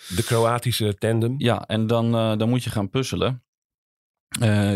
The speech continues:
Speaker 2: Guy kwam ook terug van een blessure. Vrijdag gaf Van Schip nog aan dat hij eigenlijk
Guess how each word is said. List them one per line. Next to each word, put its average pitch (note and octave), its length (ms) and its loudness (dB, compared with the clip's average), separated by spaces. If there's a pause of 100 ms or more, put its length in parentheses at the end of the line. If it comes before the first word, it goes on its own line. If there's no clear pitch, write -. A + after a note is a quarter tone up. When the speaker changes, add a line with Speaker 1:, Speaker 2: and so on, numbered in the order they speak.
Speaker 2:
Guy A#2 300 0
kwam F#2+ 200 -2
ook G2 140 0
terug A#2+ 220 -4
van A#2 120 -2
een A2 80 -2
blessure. A#2 460 -4
Vrijdag G#2 360 0
gaf F#2 140 -2
Van F#2+ 180 -4
Schip F#2 200 -4
nog F#2+ 160 -4
aan G2 120 -2
dat F#2 140 -4
hij F#2+ 260 -4
eigenlijk G#2+ 520 -2